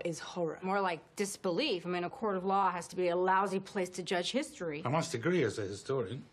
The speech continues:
Speaker 1: They say, "My, my God, are you serious? You sit down in a court and some pompous English judge rules on whether the Holocaust happened."
Speaker 2: And let's think about this.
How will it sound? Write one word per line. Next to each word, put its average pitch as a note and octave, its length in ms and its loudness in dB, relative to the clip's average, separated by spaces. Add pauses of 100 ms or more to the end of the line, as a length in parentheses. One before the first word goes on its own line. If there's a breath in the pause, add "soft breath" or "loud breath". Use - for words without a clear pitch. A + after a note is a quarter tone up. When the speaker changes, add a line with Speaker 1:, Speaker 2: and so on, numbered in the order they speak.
(220)
Speaker 1:
They F#3+ 100 -4
say, G3+ 220 -2
"My, F#3+ 220 0 (260)
my D#3+ 100 -8 (100)
God, G3+ 260 -2
are E3+ 40 -4
you E3 100 -8
serious? F3 380 -2
You G3+ 60 -4
sit - 140 -2
down C#4 160 2
in C4+ 80 4
a B3+ 40 0
court G3+ 320 -2
and E3 140 -6
some F3 320 -6 (160)
pompous A3+ 480 -4
English F#3 340 -2
judge E3 280 -4
rules G3+ 240 -2
on G3 100 -2
whether F#3+ 180 -2
the F3 100 -4
Holocaust G3 600 -4
happened." - 480 -14 (220)
Speaker 2:
And F3+ 120 -2
let's F#3+ 200 0
think F3 180 -4
about D#3 300 -6
this. - 340 -8